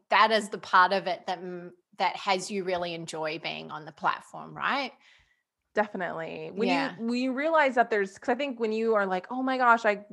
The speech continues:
Speaker 2: did a post and I get ten likes on it." When you really think, like, those are ten humans, like,
Speaker 1: Mm.
Speaker 2: I'm like, "There's thirty thousand humans that follow me." Like, that's a huge burden and responsibility, and it's humbling, and it's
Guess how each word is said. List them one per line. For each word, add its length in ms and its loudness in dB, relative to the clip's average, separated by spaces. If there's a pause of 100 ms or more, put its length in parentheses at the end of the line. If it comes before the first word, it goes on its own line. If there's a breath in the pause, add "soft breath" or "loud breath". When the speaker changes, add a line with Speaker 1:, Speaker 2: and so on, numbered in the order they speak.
Speaker 2:
did 140 2
a 80 4
post 400 -2
and 100 2
I 40 2
get 320 -2
ten 340 0
likes 380 2
on 200 0
it." 160 -4 (400 loud breath)
When 140 0
you 120 -2
really 260 0
think, 340 -4
like, 280 0
those 220 2
are 120 4
ten 380 -2
humans, 840 -6
like, 320 4
Speaker 1:
Mm. 320 -12
Speaker 2:
I'm 140 6
like, 240 0
"There's 300 2 (160)
thirty 320 4
thousand 480 6
humans 420 -2
that 220 4
follow 340 8
me." 180 -2
Like, 220 2
that's 180 6
a 60 0
huge 500 -4
burden 440 8
and 360 0
responsibility, 960 2
and 120 -2
it's 120 -10
humbling, 540 0
and 140 -2
it's 260 -8